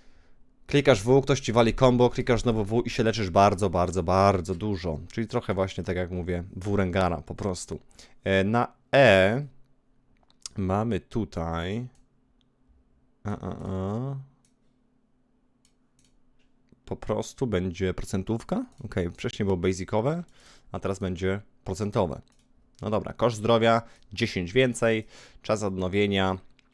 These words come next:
mm, jedna sekunda więcej na początku. I obrażenia przeciwko potworom zmniejszone o pięćdziesiąt punktów procentowych. Y, to jest, chodzi oczywiście o dżunglę, jak coś. Y,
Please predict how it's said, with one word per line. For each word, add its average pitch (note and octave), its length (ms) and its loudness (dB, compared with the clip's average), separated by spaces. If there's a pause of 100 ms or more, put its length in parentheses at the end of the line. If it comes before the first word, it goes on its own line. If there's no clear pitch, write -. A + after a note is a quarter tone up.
(180)
mm, F2+ 680 -6
jedna G2 220 -2
sekunda F#2 400 -4
więcej G2 340 -4
na E2+ 100 -8
początku. G2+ 720 -4 (560)
I B2 160 0
obrażenia A2 280 -2
przeciwko - 380 -10
potworom A2 580 -2
zmniejszone F#2 560 -6
o F2 80 -8
pięćdziesiąt - 600 -8
punktów - 480 -14
procentowych. - 1160 -4
Y, F#2+ 80 -2
to A#2 100 -2
jest, G2 120 -2
chodzi G2+ 280 -4
oczywiście F2 300 -6
o - 20 -2
dżunglę, F2 400 -4 (520)
jak - 140 -12
coś. C#3 280 -4
Y, - 40 -20